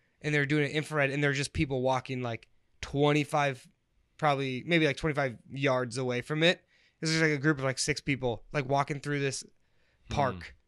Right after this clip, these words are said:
Speaker 1: and there's a tiger just chilling there, and they know the tiger's there, and they're just, like, and they just let the people go on by, and then they, like, got a baby boar or something. The tiger did, not the,
Speaker 2: Wow.
Speaker 1: not, not the people walking by. So that's pretty freaky.
Speaker 2: Yeah,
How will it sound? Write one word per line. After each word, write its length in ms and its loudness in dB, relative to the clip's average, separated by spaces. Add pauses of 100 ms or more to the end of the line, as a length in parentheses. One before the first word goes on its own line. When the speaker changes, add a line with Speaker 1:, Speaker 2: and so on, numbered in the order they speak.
(240)
Speaker 1:
and 100 0
there's 120 2
a 60 -6
tiger 380 2
just 220 -4
chilling 260 0
there, 100 -2
and 80 -2
they 60 2
know 160 8
the 60 0
tiger's 360 0
there, 380 0 (360)
and 140 -4
they're 100 -2
just, 240 -10
like, 260 -4 (680)
and 120 -2
they 80 2
just 160 -6
let 140 -4
the 60 -20
people 200 -4
go 140 2
on 120 0
by, 220 6
and 100 4
then 80 0
they, 100 2
like, 200 0
got 340 -2
a 260 -4 (400)
baby 420 -4 (320)
boar 720 -2
or 60 -14
something. 440 -10 (680)
The 100 -6
tiger 300 -8
did, 180 -16 (140)
not 160 -8
the, 60 -10
Speaker 2:
Wow. 160 -8
Speaker 1:
not, 180 -6
not 200 -2
the 60 -6
people 300 -6
walking 240 -12
by. 240 -12 (400)
So 120 -2
that's 120 2
pretty 180 4
freaky. 560 2
Speaker 2:
Yeah, 220 -4